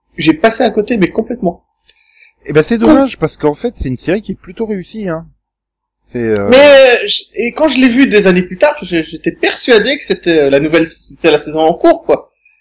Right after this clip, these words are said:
Speaker 1: Et je fais, mais, mais c'est nul. <laughs> Tu vois, j'ai, je sais pas, j'aime pas le Power Rangers horaire, j'aime pas les méchants, j'aime pas les
Speaker 2: Mais, mais non, mais après, c'est peut-être le, le truc, c'est, c'est vraiment le ton change. Le ton change vraiment entre les,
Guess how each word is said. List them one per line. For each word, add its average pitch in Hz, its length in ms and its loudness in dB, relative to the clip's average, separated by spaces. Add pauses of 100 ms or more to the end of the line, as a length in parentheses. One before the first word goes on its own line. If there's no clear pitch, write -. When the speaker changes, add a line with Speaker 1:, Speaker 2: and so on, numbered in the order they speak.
(200)
Speaker 1:
Et - 140 -4
je - 80 -6
fais, 160 80 -4
mais, 151 240 2
mais 147 80 -4
c'est 160 140 -6
nul. 269 240 2
<laughs> 240 540 0
Tu - 160 -18
vois, 262 240 4
j'ai, 214 160 4
je 202 60 -6
sais 226 100 0
pas, 262 180 -2
j'aime 202 200 0
pas 233 120 4
le - 60 -8
Power 202 120 4
Rangers 175 340 0
horaire, 190 560 2
j'aime 165 140 -2
pas 170 120 2
les 160 100 0
méchants, 190 600 -2
j'aime 147 200 -8
pas 151 160 0
les - 180 -2 (720)
Speaker 2:
Mais, 160 140 -2 (260)
mais 180 100 -2
non, 240 140 0
mais 185 120 -8
après, 214 280 -8
c'est - 160 -6
peut-être - 240 -6
le, 151 180 -4
le 147 100 -4
truc, 220 260 -14
c'est, 123 240 -4
c'est - 180 -14
vraiment 156 240 -4
le 151 140 -2
ton 208 240 -8
change. - 500 -16
Le 113 140 -6
ton 202 180 -10
change 175 320 -10
vraiment 143 320 -4
entre 123 220 -6
les, 110 100 -4